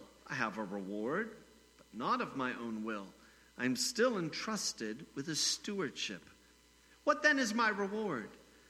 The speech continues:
That in my preaching I may present the gospel free of charge,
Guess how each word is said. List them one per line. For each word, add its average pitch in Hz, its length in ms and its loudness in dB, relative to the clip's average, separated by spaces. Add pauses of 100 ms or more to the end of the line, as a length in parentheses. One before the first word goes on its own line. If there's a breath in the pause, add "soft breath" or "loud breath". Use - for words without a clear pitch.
(320 loud breath)
That 123 100 0
in 165 140 4
my 165 180 6
preaching 160 560 0
I 147 100 6
may 156 220 2
present 156 500 2
the 160 80 -6
gospel 180 680 -2
free 196 340 0
of - 220 -4
charge, 165 760 -6